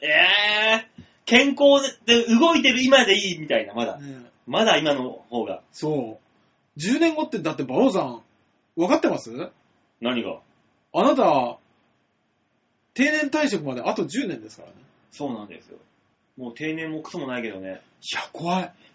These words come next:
Speaker 1: どうしよう、十年後もジャイロに乗ってたら。
Speaker 2: いや、あるよ、可能性が。
Speaker 1: <laughs> 怖い。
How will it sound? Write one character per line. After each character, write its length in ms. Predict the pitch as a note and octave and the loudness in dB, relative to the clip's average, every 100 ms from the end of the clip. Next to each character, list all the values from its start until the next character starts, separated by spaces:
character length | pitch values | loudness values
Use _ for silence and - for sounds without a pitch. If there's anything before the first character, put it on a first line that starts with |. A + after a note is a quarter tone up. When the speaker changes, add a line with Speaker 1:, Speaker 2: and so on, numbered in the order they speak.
| - | -4
Speaker 1:
ど 100 | A3 | -2
う 40 | |
し 80 | G#3+ | -2
よ 60 | |
う、 40 | D3+ | -2
十 180 | E3 F#3 | 0 0
年 180 | G3+ | -2
後 100 | G3 | -4
も 340 | F#3+ D#3+ - - | -4 -4 -6 -10
ジ 140 | - E3+ | -4 0
ャ 80 | F#3 | 0
イ 40 | |
ロ 80 | F#3 | -2
に 80 | F#3 | -6
乗 80 | F3+ | -4
っ 20 | |
て 100 | F3+ | -2
た 80 | C#3 | -2
ら。 180 | G2+ - _ _ _ _ _ _ _ _ - | -4 -12 _ _ _ _ _ _ _ _ -8
Speaker 2:
い 40 | |
や、 120 | F3 F3 | -2 2
あ 60 | A3 | 2
る 80 | F#3 | 2
よ、 80 | |
可 140 | C#3 D3 | -2 -6
能 120 | C#3 | -6
性 100 | C#3+ | 2
が。 120 | A#3 | 6
Speaker 1:
<laughs> 1400 | D4 C#4+ D4 E4 D4 - - A#3+ - A3 - F#3 - D#3+ - _ _ _ F5+ G5 F#5 F5+ F5+ - | 6 6 4 4 2 2 0 -2 -6 -8 -10 -12 -12 -16 -16 _ _ _ -2 0 2 2 0 -4
怖 240 | - B4 | -6 -4
い。 120 | C5+ | -4